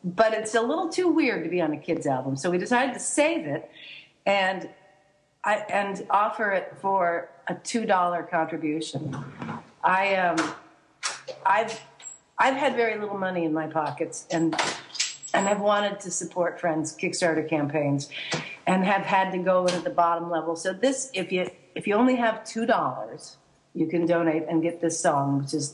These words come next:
this is gonna be the only place that you'll be able to get it. And it, you know, it never fails to make people laugh. So that's our, that's our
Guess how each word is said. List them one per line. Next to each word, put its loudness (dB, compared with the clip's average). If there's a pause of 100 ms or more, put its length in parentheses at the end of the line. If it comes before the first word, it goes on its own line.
(100)
this -2
is -2
gonna 4
be 2
the 4
only 2
place 0 (160)
that 0
you'll 4
be 2
able 2
to 0
get 2
it. 0
And 4
it, -4 (640)
you 4
know, 2 (180)
it -2
never 4 (100)
fails 2
to -2
make 0
people -2
laugh. 2
So 0
that's 4
our, 2
that's -2
our 2